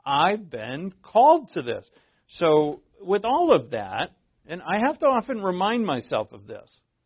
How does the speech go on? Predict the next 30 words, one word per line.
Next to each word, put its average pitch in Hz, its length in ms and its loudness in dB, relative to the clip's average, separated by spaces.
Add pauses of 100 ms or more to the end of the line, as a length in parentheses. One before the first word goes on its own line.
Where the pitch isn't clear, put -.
(680)
is 117 140 -20
one 170 180 -10
of 226 80 -8
the 190 80 -2
things 196 280 -8
that 180 140 -6
ha-, 160 220 -12
when 147 160 -2
I 196 100 -4
start 226 340 -4
to 214 60 -6
lose 196 280 -8
my 180 160 -8
peace, 208 480 -8
we're 156 160 -6
told 175 440 -4
to 135 80 -10
pray. 143 440 -2 (1300)
We're 113 140 -20
told 135 300 -10
to - 60 -20 (220)
pray, 190 460 -2 (160)
to 113 100 -20
speak - 420 -12
to 180 120 -4
God 160 380 -4 (100)
immediately. 123 960 -10 (160)
I, 143 160 -4 (1900)
I, 156 120 -2
I 139 160 -6